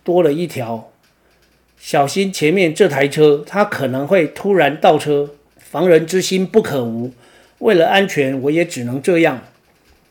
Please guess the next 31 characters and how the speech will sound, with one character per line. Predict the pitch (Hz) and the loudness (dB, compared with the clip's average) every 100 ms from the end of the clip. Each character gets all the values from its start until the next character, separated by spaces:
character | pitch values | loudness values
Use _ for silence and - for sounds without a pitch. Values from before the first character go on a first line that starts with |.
| _ _ | _ _
以 | - | -8
前 | 143 151 156 175 | -2 4 4 2
体 | - 147 | -6 -2
办 | 208 185 | 0 2
的 | 156 | 0
同 | 143 151 | -2 -4
事 | 156 175 | -2 -6
说， | 151 151 139 151 _ _ _ _ _ | -2 -2 -2 -4 _ _ _ _ _
我 | 139 139 | -6 -4
常 | 147 160 | -4 -2
常 | 156 156 | 0 0
把 | 151 123 | -2 -4
一 | 139 | -6
句 | - 170 | -6 -6
话 | 147 160 139 | 0 0 0
挂 | - 170 | 2 4
在 | 160 147 | 4 0
嘴 | 127 120 | -2 -10
边， | 113 135 135 156 _ _ _ - | -4 -4 -6 -12 _ _ _ -8
那 | 175 | -6
句 | 165 175 | -2 -2
话 | 160 156 | 0 0
就 | 143 156 | 0 -2
是 | - 151 - _ _ _ _ | -4 -10 -10 _ _ _ _
，“遇 | 277 220 | -4 2
到 | 214 180 | 4 4
困 | - 226 | 4 4
难 | 170 143 | 4 0
的 | 147 | -2
事 | 139 175 | -2 -4
情， | 139 117 110 | -6 -8 -12